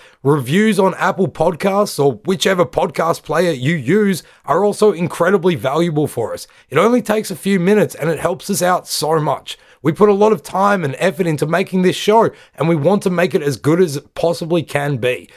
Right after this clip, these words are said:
Your help in spreading the word is invaluable. Not only do we want to grow our audience,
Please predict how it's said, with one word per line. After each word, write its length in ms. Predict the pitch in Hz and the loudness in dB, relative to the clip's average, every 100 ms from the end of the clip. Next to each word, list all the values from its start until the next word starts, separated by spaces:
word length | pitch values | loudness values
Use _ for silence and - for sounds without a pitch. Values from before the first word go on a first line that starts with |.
| - - | -20 -2
Your 280 | 135 180 - | 2 2 4
help 320 | 185 214 - | 2 2 0
in 160 | 160 | -4
spreading 460 | 151 - 180 190 185 | -4 -2 -2 0 2
the 60 | 165 | 0
word 440 | 156 190 208 151 _ _ _ | 2 2 2 0 _ _ _
is 180 | 143 160 | -4 0
invaluable. 920 | 185 165 110 135 156 131 95 - _ _ _ _ _ _ _ - | 0 0 0 0 0 -2 -8 -16 _ _ _ _ _ _ _ -2
Not 180 | 175 226 | 2 4
only 280 | 233 233 202 | 2 2 0
do 120 | 196 | 2
we 100 | 190 | 2
want 280 | 131 175 180 | 2 0 0
to 80 | |
grow 340 | 139 156 180 143 | 0 2 2 0
our 180 | 147 113 | -4 -2
audience, 500 | 139 165 185 185 | -2 0 -2 -4